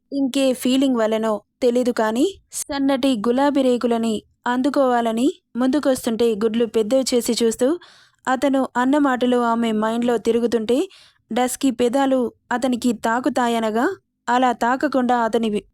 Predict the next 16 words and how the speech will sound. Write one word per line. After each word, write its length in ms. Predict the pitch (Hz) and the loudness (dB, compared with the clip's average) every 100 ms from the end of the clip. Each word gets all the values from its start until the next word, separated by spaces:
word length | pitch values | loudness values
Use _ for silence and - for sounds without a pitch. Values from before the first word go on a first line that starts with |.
| _ | _
అతన్ని 440 | 254 277 262 254 | -6 -4 -2 0
నెట్టలేక 760 | 233 226 226 285 262 233 233 214 - | 0 0 0 2 2 0 -2 -2 -4
అతని 300 | 254 277 277 | -2 0 0
పెదాలపై 580 | 254 262 302 294 269 254 | 2 2 4 2 2 0
చేయి 280 | - 254 240 | 0 0 0
అడ్డు 180 | 220 | 0
పెట్టింది. 560 | 254 233 220 220 214 202 _ _ _ _ _ | 0 0 0 0 -2 -4 _ _ _ _ _
అప్పుడు 480 | 254 254 269 262 220 - _ | -6 -2 2 2 0 -8 _
ఏం 220 | 254 269 294 302 | -2 0 2 2
చేస్తున్నానో 720 | 277 - 254 247 240 233 208 - | 0 0 0 0 0 0 -2 -4
సెన్స్లోకి 680 | - 285 285 294 269 262 | -2 0 0 0 0 0
వచ్చిన 400 | 247 240 - 233 | 0 0 -2 -2
దక్ష్ 420 | 214 220 214 - - _ - | 0 -2 -2 -4 -6 _ -4
పాపని 380 | 277 269 277 262 | -2 0 0 -2
విసురుగా 520 | 202 220 302 277 254 | -2 -2 0 0 2
వదిలి, 440 | 233 226 233 370 | 0 0 0 -2